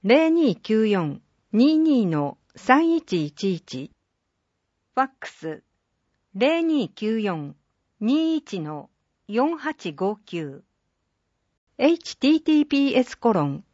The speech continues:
スラッシュスラッシュダブリューダブリューダブリュードットシーアイティーワイドットエイチアイティーエーシーエイチアイドッ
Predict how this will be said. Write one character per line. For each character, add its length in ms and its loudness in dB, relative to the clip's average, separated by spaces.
ス 180 -4
ラ 80 2
ッ 60 -4
シ 180 -10
ュ 20 -4
ス 140 -8
ラ 120 0
ッ 20 -8
シ 240 -12
ュ 120 -14
ダ 160 4
ブ 80 0
リ 140 6
ュ 80 2
ー 20 2
ダ 140 4
ブ 100 0
リ 140 4
ュ 60 4
ー 20 0
ダ 160 2
ブ 80 2
リ 100 0
ュ 80 0
ー 20 -4
ド 140 -2
ッ 80 -10
ト 240 -4
シ 300 2
ー 60 2
ア 60 2
イ 100 2
テ 140 -2
ィ 120 4
ー 20 2
ワ 160 4
イ 80 0
ド 140 -4
ッ 40 -10
ト 240 -2
エ 140 6
イ 60 -2
チ 220 0
ア 80 4
イ 80 2
テ 140 -2
ィ 160 4
ー 140 4
エ 20 0
ー 40 -2
シ 300 2
ー 60 2
エ 80 2
イ 40 -2
チ 220 0
ア 60 4
イ 100 0
ド 120 -4
ッ 60 -10